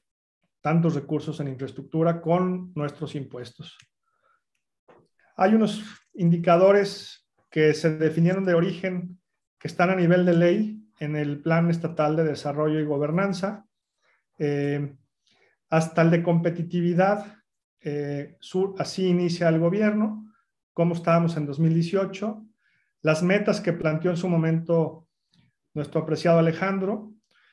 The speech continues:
y un corte de cómo vamos. Y en un rediseño que se pudo hacer,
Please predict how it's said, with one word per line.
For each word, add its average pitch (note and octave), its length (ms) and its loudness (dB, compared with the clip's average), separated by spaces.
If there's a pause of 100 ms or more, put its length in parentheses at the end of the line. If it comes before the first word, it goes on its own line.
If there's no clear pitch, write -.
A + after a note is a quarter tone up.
(160)
y F3 100 0
un F#3+ 120 0
corte F3+ 380 2
de E3 160 0
cómo E3 240 2
vamos. C#3 640 -6 (460)
Y F3 100 2
en F3+ 80 2
un A3+ 120 2
rediseño G#3 600 2
que G3+ 80 -4
se E3 140 -4
pudo F3+ 340 2
hacer, F3+ 540 0